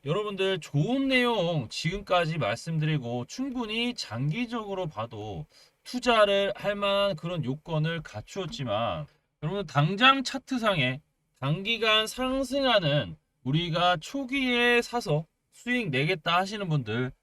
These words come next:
제가 좋은 비법을 공유해 드리겠습니다. 자, 지금 잠시 제 차트를 보시게 되면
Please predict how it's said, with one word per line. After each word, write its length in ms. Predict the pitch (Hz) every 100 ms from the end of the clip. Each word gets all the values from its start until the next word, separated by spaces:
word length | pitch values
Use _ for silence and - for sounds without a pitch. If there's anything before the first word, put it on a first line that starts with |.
| _
제가 340 | 117 117 127
좋은 440 | - 123 151 175
비법을 680 | 147 147 - 165 120 117 120
공유해 460 | - 104 113 123 151
드리겠습니다. 600 | 143 143 120 98 80 - - - _
자, 160 | - 165
지금 720 | - 185 240 254 240 226 151
잠시 420 | - 143 185 220
제 140 | - 139
차트를 540 | - 254 - 247 196
보시게 400 | 143 127 143 131
되면 560 | 123 120 101 107 87